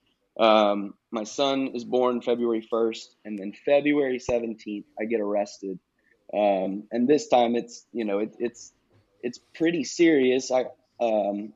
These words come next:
I got arrested for manufacturing and distribution, um, and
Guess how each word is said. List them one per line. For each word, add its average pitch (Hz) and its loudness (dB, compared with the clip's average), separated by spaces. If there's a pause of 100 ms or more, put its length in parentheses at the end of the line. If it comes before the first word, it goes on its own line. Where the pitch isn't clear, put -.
I 123 -10
got 139 2
arrested 131 -2
for 110 -6
manufacturing 123 -2
and 117 -6
distribution, 101 -8 (600)
um, 95 2
and 107 -2